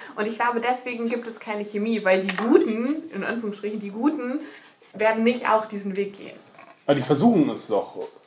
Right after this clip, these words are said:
Speaker 2: Also, m, äh, hier, wie heißt er? Der Zwiebelritter,
Speaker 1: Davos.
Speaker 2: äh, sagt ja auch noch, ne, „Du schlägst dir aber ganz schön oft
Speaker 1: Ja,
Speaker 2: auf die Brust.“
Speaker 1: das war unschön.
Speaker 2: Ähm, auf ihr gutes Herz.
Speaker 1: Aber ich hab das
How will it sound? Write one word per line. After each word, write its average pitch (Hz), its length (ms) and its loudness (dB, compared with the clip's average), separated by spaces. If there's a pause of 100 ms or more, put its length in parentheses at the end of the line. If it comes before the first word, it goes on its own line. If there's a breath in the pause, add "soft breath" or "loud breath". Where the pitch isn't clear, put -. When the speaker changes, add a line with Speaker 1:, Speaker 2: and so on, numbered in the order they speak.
(180)
Speaker 2:
Also, 107 480 4 (240)
m, 117 480 -8
äh, 104 480 0
hier, 101 400 2
wie 101 80 0
heißt 127 280 2
er? 127 280 6 (720 loud breath)
Der 107 260 6
Zwiebelritter, 151 1000 6
Speaker 1:
Davos. 139 440 6
Speaker 2:
äh, 135 360 6
sagt 143 220 6
ja 156 100 8
auch 131 120 6
noch, 127 240 6
ne, 135 240 10
„Du 127 140 6
schlägst 127 260 6
dir 143 80 8
aber 127 100 10
ganz 139 240 6
schön 190 240 12
oft 220 220 12
Speaker 1:
Ja, 269 80 12
Speaker 2:
auf 233 120 10
die 220 220 8
Brust.“ 143 280 12
Speaker 1:
das 208 160 2
war 196 80 0
unschön. 190 240 -6 (480 loud breath)
Speaker 2:
Ähm, 117 580 4
auf 120 160 4
ihr 135 100 8
gutes 160 420 0
Herz. 120 360 8
Speaker 1:
Aber 220 180 6
ich 233 80 -2
hab 254 140 -6
das 233 220 -10